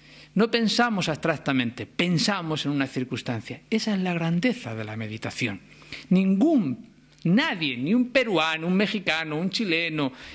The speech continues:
nadie, un cubano, nadie piensa por pensar en abstracto. Pensamos para ver. O dicho de otro modo,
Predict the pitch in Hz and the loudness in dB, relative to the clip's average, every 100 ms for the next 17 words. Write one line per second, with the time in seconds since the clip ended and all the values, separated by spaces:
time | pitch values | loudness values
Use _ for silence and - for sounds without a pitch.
0 | - 214 - 269 190 208 208 190 165 165 | -4 0 0 0 2 2 2 2 2 0
1 | 147 135 160 175 185 233 233 202 185 170 | -2 -2 2 4 4 4 2 0 -2 -2
2 | - - 214 185 156 - 131 - - - | -2 0 0 0 -2 -4 -4 -6 -18 0
3 | 175 170 170 147 135 147 123 113 98 - | 0 2 0 0 0 0 0 -2 -4 -4
4 | 110 - - - - - - - 156 143 | -6 -8 -18 -18 -20 -20 -14 -2 0 2
5 | 135 190 190 180 - - 120 104 113 98 | 0 0 0 -2 -4 -4 -4 -2 -2 -4
6 | - - - - 190 214 254 247 220 214 | -12 -20 -20 -4 2 2 2 0 2 4
7 | 220 170 113 | 4 2 -4